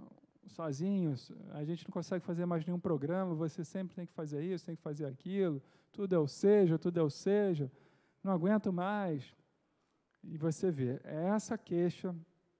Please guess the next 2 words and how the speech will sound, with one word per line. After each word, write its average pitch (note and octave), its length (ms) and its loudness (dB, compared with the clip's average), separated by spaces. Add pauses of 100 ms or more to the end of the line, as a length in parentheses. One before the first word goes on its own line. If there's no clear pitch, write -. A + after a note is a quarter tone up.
(460)
dessa D3 560 -2 (1160)
Mariana, C3+ 800 -2